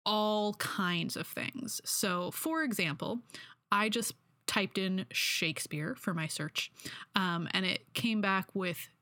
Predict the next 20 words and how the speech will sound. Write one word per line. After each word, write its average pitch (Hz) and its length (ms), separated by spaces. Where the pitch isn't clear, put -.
two 330 180
thousand 185 580
eight 233 200
hundred 185 440
and 190 140
twenty-eight 190 720
results, 165 640
which 359 180
is 320 120
a 302 60
lot, 180 440
but, 226 100
you 226 140
know, 180 220
Shakespeare. - 640
So - 200
I'm 254 80
gonna 277 100
click 240 260
on 208 280